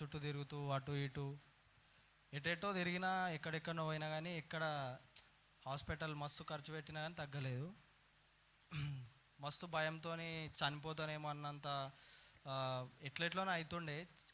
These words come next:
కడుపులో మొత్తం అల్సర్స్ అయ్యి ఇక మస్తు బాధపడము, ఎట్లెట్లోనో అవుతుందని చెప్పి తిరిగినా, తిరిగినా ఎక్కడ తగ్గలేదని చెప్పి ఒకరోజు నైట్లో పదిన్నరకి, పన్నెండు గంటల, పదకొండున్నర, పన్నెండు గంటలకి నైట్లో నాకు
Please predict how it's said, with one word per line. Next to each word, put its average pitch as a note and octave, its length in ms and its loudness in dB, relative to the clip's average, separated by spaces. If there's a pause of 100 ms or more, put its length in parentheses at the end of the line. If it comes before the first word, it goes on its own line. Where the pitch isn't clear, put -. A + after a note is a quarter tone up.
(120)
కడుపులో D3 480 -2
మొత్తం D3 380 -4
అల్సర్స్ C#3+ 420 -2
అయ్యి D#3+ 260 -4
ఇక C3+ 360 -2 (480)
మస్తు C#3+ 220 -4
బాధపడము, D3 840 2
ఎట్లెట్లోనో D#3 480 -6
అవుతుందని D3+ 480 -6
చెప్పి F3+ 360 -6 (420)
తిరిగినా, F#3 360 0
తిరిగినా F3 440 0
ఎక్కడ D#3+ 260 0
తగ్గలేదని D3+ 600 0
చెప్పి D3 500 -4 (320)
ఒకరోజు D#3+ 420 2
నైట్లో D#3+ 720 2 (400)
పదిన్నరకి, D#3+ 560 2
పన్నెండు D3 380 -2
గంటల, D3 200 -4 (220)
పదకొండున్నర, D3 440 0
పన్నెండు C#3+ 340 0
గంటలకి C#3+ 500 -4 (680)
నైట్లో D3+ 320 2
నాకు E3 560 -2